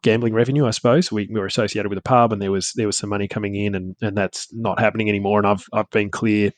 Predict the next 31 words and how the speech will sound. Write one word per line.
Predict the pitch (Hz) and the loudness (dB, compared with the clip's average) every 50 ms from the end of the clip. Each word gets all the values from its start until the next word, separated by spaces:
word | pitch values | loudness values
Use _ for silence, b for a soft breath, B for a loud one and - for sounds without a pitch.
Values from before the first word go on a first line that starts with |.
| _ _ - | _ _ 0
that | - 113 104 - - | 0 0 0 0 -4
<laughs> | |
as | - 127 - 143 - - | -6 -2 0 0 2 2
long | 131 107 | 0 2
as | 117 110 | 2 0
I'm | 101 117 117 104 | 0 -2 -2 -2
president, | 120 110 98 107 101 110 | -2 -2 -2 0 2 2
I | 123 | 2
don't | 113 | 4
really | 104 110 107 110 | 2 2 0 2
want | 113 123 151 175 - | 4 2 2 2 2
that | - 107 95 - _ - | 0 0 0 -2 _ -10
money | 113 110 104 101 98 95 92 - | -4 -2 -2 -2 -2 -4 -8 -8
coming | - 110 107 98 95 | -6 -6 -6 -4 -6
in. | 92 | -6
I | 95 90 | -6 -6
think | - - 113 101 - | -4 -6 -6 -6 -4
we, | - 110 101 _ _ - | -4 -4 -4 _ _ -6
we, | 113 104 95 - | -4 -4 -4 0
we | 110 117 | 0 0
can | 110 117 | 0 0
be | 107 104 | -2 -2
stronger | - - - 120 107 107 104 101 | -2 0 0 0 0 2 2 0
as, | 101 98 - B B B B B B B B B B B | 0 0 -4 B B B B B B B B B B B
as | - - 104 | 2 2 2
a | 95 | 0
club | - - - 107 101 98 98 - _ b b b b b b b - - | -2 0 2 4 4 2 0 -4 _ b b b b b b b -6 -4
without | 120 107 101 101 101 98 - - | -2 0 2 2 2 2 0 2
being | - 113 104 101 98 | 2 4 4 4 4
reliant | 95 95 92 95 98 98 98 98 92 - - - | 2 2 4 4 2 2 2 0 0 -2 -4 -4
on | 107 104 98 92 95 92 87 | -2 -2 -2 -2 -4 -8 -10